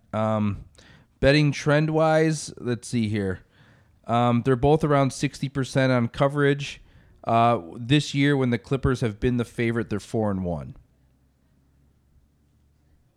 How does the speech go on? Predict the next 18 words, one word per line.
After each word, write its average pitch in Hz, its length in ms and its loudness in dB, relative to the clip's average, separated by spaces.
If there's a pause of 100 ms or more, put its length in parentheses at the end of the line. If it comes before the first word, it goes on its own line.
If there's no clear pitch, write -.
So, 95 380 -2 (600)
uh, - 40 -6
I'm 113 220 2
not 123 160 0
sure 131 140 -2
what 117 140 -4
that 135 200 0
means 139 440 -2 (260)
as - 80 4
much. 135 420 -2 (400)
And 131 200 0
it - 20 -2
looks 143 200 0
like, 135 440 0
uh, 113 600 0 (2250)
it 101 220 -6
looks 131 440 -6
like 113 600 -4